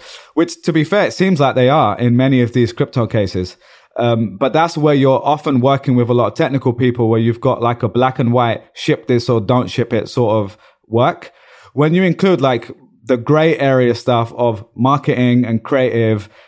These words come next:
and, you know, sales, like, all the kind of softer stuff, that's where I think it becomes a little bit harder to say, "Here's a bounty for this particular task."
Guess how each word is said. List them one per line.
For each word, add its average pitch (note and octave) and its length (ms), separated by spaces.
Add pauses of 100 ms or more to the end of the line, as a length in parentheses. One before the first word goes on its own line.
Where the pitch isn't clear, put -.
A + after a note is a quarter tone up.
(140)
and, A2 520 (200)
you A#2+ 80
know, A2 100
sales, B2 640
like, A#2 240
all D3 220
the B2+ 80
kind C3 240
of A2 80
softer B2 640
stuff, - 440 (380)
that's C#3+ 260
where D#3 100
I C#3 100
think C#3 260
it G#2+ 80
becomes B2 360
a B2 40
little B2 180
bit A2+ 140
harder A#2+ 340
to A#2 140
say, A#2 420
"Here's C3 240
a A#2+ 60
bounty B2 540
for G#2+ 480
this A2 160
particular G#2+ 420
task." G#2 360